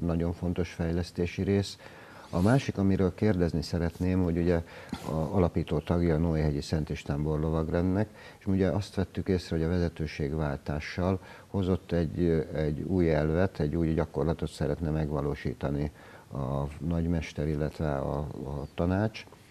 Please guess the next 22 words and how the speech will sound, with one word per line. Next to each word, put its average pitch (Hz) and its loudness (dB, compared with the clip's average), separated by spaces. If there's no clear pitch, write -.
és 87 0
egyre 101 6
inkább 92 4
bekapcsolódik 80 0
a - -6
kulturális 76 0
központba, 71 -4
tehát 69 -4
az 76 0
Öreghegyi 71 -2
Közösségi 67 -6
Ház, 64 -8
ö, 69 -4
vérkeringésébe. 71 -2
És - -2
ez 92 2
ön, 98 6
mint 90 4
alapító 80 0
tag, 82 0
ezt, - -4
ö, 80 0